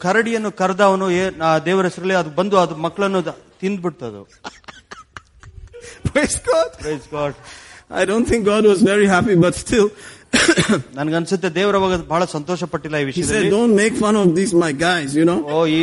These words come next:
Speaker 1: ಈ ನನ್ನ ಮಕ್ಕಳ ಬಗ್ಗೆ ನೀವು ಯಾವಾಗ್ಲೂ ಹಾಸ್ಯಾಸ್ಪದವಾಗಿ ಮಾಡಬೇಡಿ ಎಂಬುದಾಗಿ.
Speaker 2: Hallelujah.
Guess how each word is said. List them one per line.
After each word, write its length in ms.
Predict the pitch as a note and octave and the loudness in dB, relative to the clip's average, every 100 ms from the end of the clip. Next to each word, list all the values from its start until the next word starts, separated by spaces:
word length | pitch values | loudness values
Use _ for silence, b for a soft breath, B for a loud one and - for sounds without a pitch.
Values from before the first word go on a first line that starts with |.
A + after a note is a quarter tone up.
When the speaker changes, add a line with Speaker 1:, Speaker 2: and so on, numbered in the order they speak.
| E3+ | -2
Speaker 1:
ಈ 80 | E3+ F3 | 0 0
ನನ್ನ 220 | F#3 F3+ | 0 -2
ಮಕ್ಕಳ 260 | F3+ - G#3 | -2 -2 -2
ಬಗ್ಗೆ 160 | F#3 F#3 | -2 -2
ನೀವು 160 | F#3 E3 | 0 2
ಯಾವಾಗ್ಲೂ 300 | F#3 F#3+ F3 | 2 2 0
ಹಾಸ್ಯಾಸ್ಪದವಾಗಿ 720 | F#3+ - G#3 - F3+ F3+ D#3 | -2 -2 -8 -6 -2 0 0
ಮಾಡಬೇಡಿ 360 | D#3 D#3 D3+ C#3+ | -2 -2 -2 -2
ಎಂಬುದಾಗಿ. 360 | C#3 C3 B2 E3 | -4 -6 -2 0
Speaker 2:
Hallelujah. 580 | F3+ F3+ F3+ F3+ F3 | 4 6 8 8 8